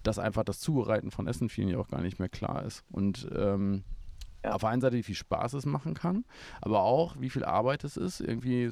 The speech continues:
Speaker 1: eine Mahlzeit zuzubereiten und, ähm, dabei überhaupt festzustellen, ja, wie lange das dauert, wie viel Zeit da reinfließt und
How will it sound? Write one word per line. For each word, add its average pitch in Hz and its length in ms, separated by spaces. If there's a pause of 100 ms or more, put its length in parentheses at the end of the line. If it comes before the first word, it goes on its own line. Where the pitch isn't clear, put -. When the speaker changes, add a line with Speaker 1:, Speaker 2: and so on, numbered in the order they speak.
Speaker 1:
eine 107 200
Mahlzeit 117 640
zuzubereiten 165 960 (440)
und, 127 400
ähm, 113 540 (240)
dabei 107 400
überhaupt 120 440
festzustellen, 123 840 (540)
ja, 113 220
wie 104 40
lange 98 240
das 82 160
dauert, 117 260
wie 113 60
viel 104 140
Zeit 110 220
da 123 80
reinfließt 120 580
und 107 380